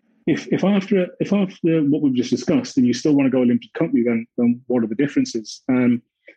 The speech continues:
the biggest one is the limited company is a completely separate legal entity to you. So James Martin Limited is a completely separate legal entity to James Martin. So,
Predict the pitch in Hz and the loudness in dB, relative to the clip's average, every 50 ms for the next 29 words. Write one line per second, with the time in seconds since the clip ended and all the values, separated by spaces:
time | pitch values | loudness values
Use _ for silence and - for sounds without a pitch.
0 | _ _ - 131 117 135 147 143 156 143 - 165 170 180 185 185 - _ _ 131 | _ _ -6 -4 -2 0 0 0 -2 -2 -2 0 0 0 0 -2 -6 _ _ 0
1 | 127 127 123 120 120 - - 123 120 120 147 165 160 - 131 - - 151 135 - | 0 0 0 -2 -2 -2 -2 0 0 0 0 -2 -4 -6 -10 -6 -4 -4 -2 0
2 | 135 120 110 113 117 117 - - _ - - 147 143 143 127 - - 147 135 - | 0 0 0 0 -2 -4 -6 -12 _ -4 -2 0 0 -2 -2 -2 -2 -4 -4 -4
3 | 139 131 139 131 127 127 123 127 120 127 123 120 123 120 110 113 104 - - 113 | -4 -2 0 2 2 2 0 0 0 0 -2 -2 -4 -4 -4 -4 -4 -2 0 0
4 | 110 117 117 113 110 107 - - 123 117 110 110 107 _ _ _ _ _ _ _ | 2 2 2 0 -2 -4 -4 -2 -2 0 0 -2 -2 _ _ _ _ _ _ _
5 | _ - 110 135 139 139 135 120 127 131 127 123 120 - 120 107 113 127 135 135 | _ -4 -2 0 2 2 2 0 0 -2 -2 -2 -2 -2 0 2 2 2 2 0
6 | 127 - 123 113 107 113 107 107 - 117 101 - 131 131 131 117 117 - 127 120 | 0 0 -2 -2 0 -2 -2 -4 -4 -6 -4 -2 -2 -2 -2 -4 -4 -6 -6 -8
7 | - - 135 123 120 120 113 120 120 120 117 117 - - 107 104 101 120 110 110 | -6 -4 -2 0 0 2 0 0 0 0 -2 -4 -6 -6 -6 -4 0 0 0 0
8 | 107 - 120 120 117 113 - 107 104 101 - - 117 110 107 107 110 | 0 0 -2 -2 -2 -2 -2 -2 -2 -2 -2 -2 0 0 0 -2 -4